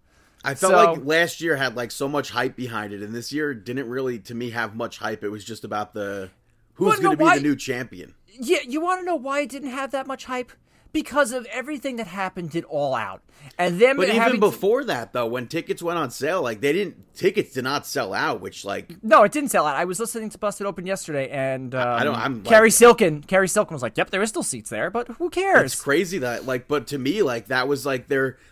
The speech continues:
Speaker 1: last year was their biggest house ever, and then I don't know what, like, changed in the year that, like, people just, I, I, I know, I know they raised the ticket prices, which that was not, uh,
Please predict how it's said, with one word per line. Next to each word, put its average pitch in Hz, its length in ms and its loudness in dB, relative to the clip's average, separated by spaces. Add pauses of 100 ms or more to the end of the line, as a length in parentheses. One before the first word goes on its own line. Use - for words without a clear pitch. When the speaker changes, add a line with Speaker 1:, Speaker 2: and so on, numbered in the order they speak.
Speaker 1:
last 165 400 0
year 190 160 4
was 135 300 0
their 143 200 4
biggest 135 460 0
house 127 320 -2
ever, 135 340 -2
and 107 240 -8
then 117 380 -4 (720)
I 113 240 0
don't 170 140 4
know 160 100 2
what, 139 320 2
like, 131 220 -2
changed 139 420 -4
in 127 140 -6
the 117 100 -6
year 127 320 -4
that, 107 300 -10 (840)
like, 117 220 -12
people 135 300 -6
just, 113 320 -12
I, 143 260 0
I, 147 220 -2
I - 20 2
know, 143 260 2
I 120 140 -2
know 135 180 0
they 135 160 0
raised 123 380 0
the 127 80 -4
ticket 143 340 -4
prices, 104 440 -8
which 107 180 -8
that 110 220 -4
was 107 240 -6
not, 107 400 -6
uh, 98 320 -8